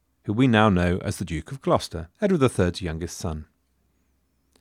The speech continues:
The story goes that Eleanor played on her little sister's religious feelings, and so tried to persuade Mary to become a nun, a Poor Clare, so that Eleanor could keep all that lovely lolly.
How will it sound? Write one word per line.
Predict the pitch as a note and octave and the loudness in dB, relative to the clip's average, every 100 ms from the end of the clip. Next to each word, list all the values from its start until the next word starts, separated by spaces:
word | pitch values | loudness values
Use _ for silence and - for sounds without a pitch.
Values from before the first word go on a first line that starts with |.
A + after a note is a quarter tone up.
| _ | _
The | - | -10
story | - G2+ F2+ | 0 2 4
goes | F3 F#3+ C#3 | 8 10 10
that | - - | 6 0
Eleanor | A#2 A#2+ C#3 | 2 4 4
played | C#3 F#2+ F2 | 2 0 0
on | E2+ | 0
her | D#2+ | -2
little | F2 G2+ F3 | -4 0 0
sister's | - - A2+ - | 0 -4 -4 -2
religious | G#2 D#2+ E2 | -2 -4 -8
feelings, | - F3 A#2 G2 - _ _ _ _ _ | -2 0 2 0 -4 _ _ _ _ _
and | D#3 | 0
so | - B2+ | 6 6
tried | - A2 A#2 A2 | 6 6 6 4
to | |
persuade | - B2 - F#2 D#2+ | -2 -6 -2 -2 0
Mary | E2 F2 F2+ | -2 0 -2
to | - | -4
become | - F#2 | -6 -2
a | F#2 | 0
nun, | F#2 E2+ D#2 D2+ - | 2 0 -2 -4 -4
a | |
Poor | F3+ A3 F3+ | 0 2 2
Clare, | - E2+ D#2+ D#2+ _ _ _ _ - - - | 0 -6 -6 -10 _ _ _ _ -20 -20 -12
so | - | -4
that | G2 G2+ | -4 0
Eleanor | B2+ C3 C3 C3+ _ _ - | 2 4 2 0 _ _ -10
could | - | -10
keep | - - | -8 -8
all | A#2+ C3 | -4 -2
that | A2 A#2 | -2 -2
lovely | F#2+ F2+ G2+ | -4 -4 -4
lolly. | F2+ F2 D#2+ | -2 -2 -4